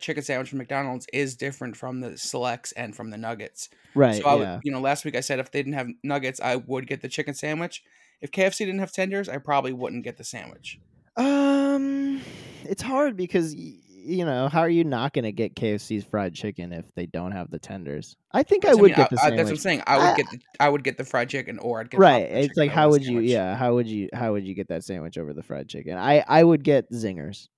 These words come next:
Speaker 2: <laughs> You know what I mean? I would
Speaker 1: Yeah,
Speaker 2: just
Speaker 1: yeah.
Speaker 2: get five chicken littles. <laughs> Like, I
Speaker 1: Yeah.
Speaker 2: don't need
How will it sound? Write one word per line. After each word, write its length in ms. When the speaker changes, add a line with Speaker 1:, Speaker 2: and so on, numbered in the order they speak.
Speaker 2:
<laughs> 480
You 140
know 60
what 80
I 60
mean? 200
I 160
would 120
Speaker 1:
Yeah, 80
Speaker 2:
just 60
Speaker 1:
yeah. 140
Speaker 2:
get 60
five 300
chicken 300
littles. 520
<laughs> 80
Like, 180
I 100
Speaker 1:
Yeah. 60
Speaker 2:
don't 200
need 500